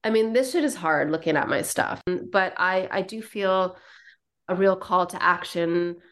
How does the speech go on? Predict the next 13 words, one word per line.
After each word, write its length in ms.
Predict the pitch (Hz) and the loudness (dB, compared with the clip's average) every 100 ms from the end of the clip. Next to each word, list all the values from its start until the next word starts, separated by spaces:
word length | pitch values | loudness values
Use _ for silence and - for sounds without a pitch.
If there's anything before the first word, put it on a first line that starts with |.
| _ - | _ -10
to 280 | - 190 185 | -2 0 0
talk 340 | 180 - 175 | 4 4 4
about 680 | 170 170 165 165 165 - - - - _ _ _ _ - | 0 0 2 2 0 -2 -12 -14 -18 _ _ _ _ -4
my 180 | 196 165 | 0 0
experience 1080 | 165 - - 202 190 185 180 - - - - _ _ _ _ _ _ _ _ _ | -2 -6 -2 0 2 2 0 -2 -4 -6 -10 _ _ _ _ _ _ _ _ _
living 400 | 220 220 220 208 | -2 0 2 2
as 160 | 196 196 | 2 0
a 80 | 185 | -2
woman, 400 | 190 190 185 185 | 0 2 2 2
as 160 | 175 | -2
a 40 | 175 | -6
professional 540 | 170 190 185 - 185 | -4 0 0 0 0
woman 600 | 170 175 165 165 165 165 | 2 2 2 2 0 -4